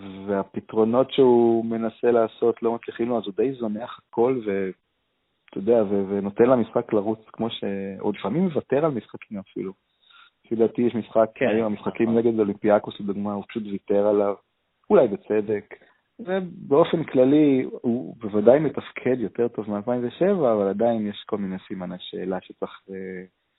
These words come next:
Speaker 1: שצריך לשים, אה, על השולחן, כמו ההתייחסות שלו ל-, לכוכבים, והדרך שבה הוא מעביר ביקורת על הקבוצה והשחקנים דרך התקשורת, זה, זה דברים שכבר דיברנו עליהם, אה,
Speaker 2: מהמם.
Speaker 1: בעבר, ו-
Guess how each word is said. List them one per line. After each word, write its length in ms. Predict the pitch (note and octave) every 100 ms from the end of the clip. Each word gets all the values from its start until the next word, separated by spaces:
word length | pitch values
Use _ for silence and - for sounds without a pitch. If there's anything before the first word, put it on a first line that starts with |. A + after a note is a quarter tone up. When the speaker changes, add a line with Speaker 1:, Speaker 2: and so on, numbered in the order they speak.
| _ _ _
Speaker 1:
שצריך 280 | _ - -
לשים, 480 | G2 - G2 F#2+ F#2+
אה, 500 | F#2 F#2 F#2+ F#2+ F#2
על 100 | G2
השולחן, 500 | - A#2 - G#3 E3+
כמו 540 | - B2 A#2 A2 G2+ -
ההתייחסות 460 | G#2 G2+ - G#2+
שלו 260 | - G2 F#2+
ל-, 220 | F#2 F2+ F2 _ _ _ _ _ _ -
לכוכבים, 800 | C#3+ A2 A#2 - A#2 B2+ D3 C3 _ _ _ _ _ _ _ -
והדרך 460 | A2 G2 A2 A2
שבה 200 | - G#2
הוא 100 | G2
מעביר 340 | G#2 G2 F#2+ G2+
ביקורת 440 | G2+ - G2+ G2
על 140 | G2 F#2+
הקבוצה 380 | - F#2+ -
והשחקנים 680 | G2+ G2 F#2 _ - G2+ F#2+
דרך 240 | F2+ F#2
התקשורת, 760 | - B2+ - - F#3+ F3+ D#3 C#3 -
זה, 640 | - G#2 G2+ G2 F#2+ F#2 F2+ _ _ -
זה 280 | - G2 F#2 - _ _ - - -
דברים 260 | B2 A#2+
שכבר 260 | - G2 G2
דיברנו 460 | G2+ G2 G2+ F#2+ F#2+
עליהם, 340 | F#2 F#2 F#2
אה, 40 |
Speaker 2:
מהמם. 400 | F#2 C3+ B2+ B2+
Speaker 1:
בעבר, 360 | G2 F#2+ - A2 C#3 C3+
ו- 280 | - -